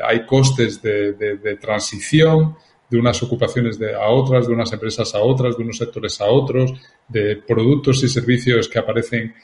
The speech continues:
y desaparecen otros. Eh, como resultado de todos estos cambios,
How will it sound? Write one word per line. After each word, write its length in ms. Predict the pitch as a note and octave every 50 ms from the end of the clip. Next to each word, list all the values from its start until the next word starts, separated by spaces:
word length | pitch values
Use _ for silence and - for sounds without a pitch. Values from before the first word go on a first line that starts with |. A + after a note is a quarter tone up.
| _ _ _ _
y 140 | B2 A#2 A#2
desaparecen 720 | A2+ A#2 G#2+ - - A2+ - G#2+ G#2+ A2 - - A2 A2+ B2+
otros. 520 | D3 C#3+ C3 B2+ A#2+ B2 B2 - - - _ _ _ _ _ _ _
Eh, 280 | C3+ A#2+ A2 G#2+ A2 -
como 200 | B2 A#2 A#2 A#2
resultado 420 | A#2 A2+ G#2 A#2 A#2+ - D3+ D#3 D#3
de 60 | D#3
todos 240 | E3 E3+ D3+ - A#2+
estos 260 | - - E3 D#3 -
cambios, 540 | - E3+ E3+ E3 D#3+ D#3+ E3+ E3+ E3+ -